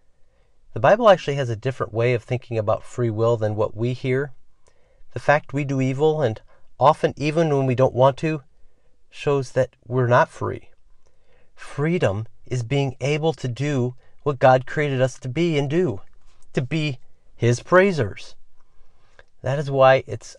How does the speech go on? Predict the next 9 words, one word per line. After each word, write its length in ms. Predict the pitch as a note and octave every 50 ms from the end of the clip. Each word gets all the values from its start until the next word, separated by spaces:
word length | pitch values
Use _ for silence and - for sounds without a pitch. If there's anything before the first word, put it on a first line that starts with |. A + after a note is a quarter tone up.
| - -
wonderful 580 | G#2+ G#2 A2+ B2 B2+ C3+ B2 A#2+ - - G#2 G2
that 160 | G#2+ - -
Psalm 300 | - - C3+ B2+ C3 C#3
one 120 | C3+ B2+ B2+
forty-eight 560 | - - B2+ A#2+ A#2 A2+ A#2 A#2 A2+ - -
then 220 | C3 B2+ B2 A#2+
calls 420 | - - - D3 D3+ D3 B2+ - - - -
humans 520 | - - F3+ F3+ F3 D3 B2 A2 G#2+ -
of 120 | B2+ A#2